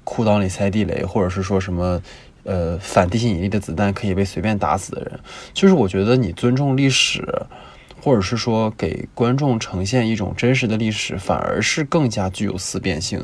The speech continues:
的，更加能够引起我们反思的。那如果说你非要讲说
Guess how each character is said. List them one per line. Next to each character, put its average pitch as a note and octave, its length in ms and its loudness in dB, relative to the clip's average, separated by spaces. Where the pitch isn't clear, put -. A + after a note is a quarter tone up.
的， - 200 -10
更 D3 120 2
加 A#2+ 120 2
能 G#2 140 0
够 G#2 100 -2
引 G2+ 120 0
起 - 140 -6
我 F#2 80 -4
们 F#2 140 -4
反 - 260 -4
思 - 240 -10
的。 - 220 -6
那 C#3+ 240 4
如 A#2+ 160 4
果 B2 140 4
说 A2+ 160 -2
你 G2 140 -2
非 A2 180 -2
要 A2+ 180 2
讲 F#2 220 -2
说 F2+ 380 0